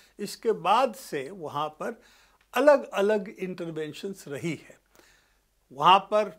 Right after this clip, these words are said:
पहले वामपंथी मिलिट्री कुछ जो, अ, पावर कैप्चर किए थे, वामपंथी नज़रिए से देश को बढ़ाना चाहते थे।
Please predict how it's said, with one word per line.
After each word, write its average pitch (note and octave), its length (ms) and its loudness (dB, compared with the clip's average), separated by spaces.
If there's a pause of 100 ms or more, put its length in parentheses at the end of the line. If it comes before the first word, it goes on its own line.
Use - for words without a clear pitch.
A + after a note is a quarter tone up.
पहले F3 360 -2
वामपंथी E3+ 1120 -6
मिलिट्री E3+ 1120 -6
कुछ E3+ 540 -8
जो, D#3 200 -6
अ, D3 260 -10 (560)
पावर E3 220 2
कैप्चर D3+ 600 -6
किए D#3 260 -8
थे, E3+ 120 -8
वामपंथी D3+ 640 -6
नज़रिए D#3 460 -8
से D#3+ 260 -8 (400)
देश D#3+ 340 -6
को F3 160 -8
बढ़ाना D3+ 460 -4
चाहते E3 480 -6
थे। E3 260 -12